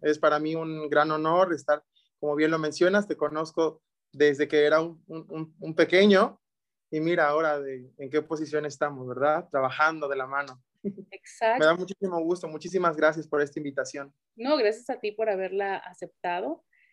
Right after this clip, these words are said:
Speaker 2: Eh, como ya lo mencioné, te conozco desde que eras un niño y la verdad que me da mucho orgullo, eh, que estés en la posición en la que estás,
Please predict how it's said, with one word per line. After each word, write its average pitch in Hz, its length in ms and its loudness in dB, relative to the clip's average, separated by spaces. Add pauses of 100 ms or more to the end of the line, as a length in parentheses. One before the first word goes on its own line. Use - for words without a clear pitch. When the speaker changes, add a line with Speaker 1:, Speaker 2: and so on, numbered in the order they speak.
(100)
Speaker 2:
Eh, 185 280 -4
como 185 180 -6
ya 180 160 -2
lo 196 80 4
mencioné, 202 480 -4
te 208 180 -6
conozco 185 800 -4
desde 175 240 -8
que 180 120 -6
eras 185 180 -4
un 196 180 -4
niño 190 360 -6
y 196 80 2
la 165 100 -2
verdad 156 340 -4
que 175 300 -8
me 165 140 -8
da 170 120 -4
mucho 208 440 -2
orgullo, 196 580 -2 (460)
eh, 170 420 -4
que - 80 -6
estés 185 300 -6
en 196 80 0
la 196 120 -2
posición 180 460 -8
en 185 140 -4
la 185 160 -4
que 165 80 -12
estás, - 640 -6